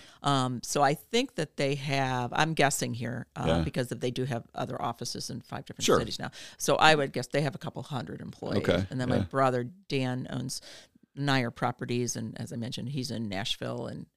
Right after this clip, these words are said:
Speaker 1: and he,
Speaker 2: Yeah.
Speaker 1: he's a sole proprietor, but he has probably twenty-five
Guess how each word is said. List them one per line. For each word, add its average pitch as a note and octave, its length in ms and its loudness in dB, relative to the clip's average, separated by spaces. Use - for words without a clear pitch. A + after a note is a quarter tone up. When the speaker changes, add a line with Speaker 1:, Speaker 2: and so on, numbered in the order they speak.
Speaker 1:
and D3 160 -10
he, C#3+ 380 -6
Speaker 2:
Yeah. F#2 300 4
Speaker 1:
he's C#3 200 -2
a B2 80 -6
sole C#3 260 2
proprietor, A2 600 -6
but - 240 -8
he D#3 220 -2
has A2+ 240 -6
probably - 360 -10
twenty-five - 560 -10